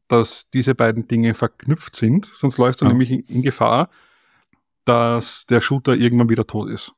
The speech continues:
Speaker 2: Ja, also das wär ein echter Mehrwert, ähm, würde ich auf jeden Fall beide Daumen nach oben strecken. Und dann sind auch diese neunzehn Euro oder Dollar, ähm, kein Geld. Also
Speaker 1: Ja.
Speaker 2: für die Leute, die beide Welten bedienen wollen, ist das auf jeden Fall ein Benefit,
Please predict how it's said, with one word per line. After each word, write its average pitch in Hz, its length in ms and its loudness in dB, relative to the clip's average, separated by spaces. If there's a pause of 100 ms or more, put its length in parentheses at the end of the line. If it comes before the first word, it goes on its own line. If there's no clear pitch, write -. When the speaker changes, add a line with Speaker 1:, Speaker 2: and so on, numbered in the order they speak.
(240)
Speaker 2:
Ja, 95 260 -2
also 123 160 6
das 123 280 2
wär 117 120 8
ein 104 80 2
echter 110 300 2
Mehrwert, 113 760 4
ähm, 101 460 0
würde 113 220 4
ich - 120 -4
auf 104 140 -4
jeden 104 160 2
Fall 101 160 0
beide 98 280 0
Daumen 101 260 2
nach 95 140 0
oben 110 260 2
strecken. 95 320 -2
Und 98 140 0
dann 110 180 6
sind 117 240 6
auch 110 260 0
diese 101 340 2
neunzehn 98 460 4
Euro 101 520 2
oder 92 220 -4
Dollar, 92 680 2
ähm, 98 300 -10 (300)
kein 95 240 -4
Geld. 90 380 -2 (460)
Also 104 160 -2
Speaker 1:
Ja. 107 160 2 (260)
Speaker 2:
für 131 120 2
die 123 120 2
Leute, 123 260 2
die 104 120 0
beide 104 420 4
Welten 98 500 4
bedienen 104 500 2
wollen, 101 300 0
ist 107 200 -6
das 104 120 0
auf 101 220 -4
jeden 95 220 -2
Fall 95 420 -4
ein 98 100 -2
Benefit, 92 600 -2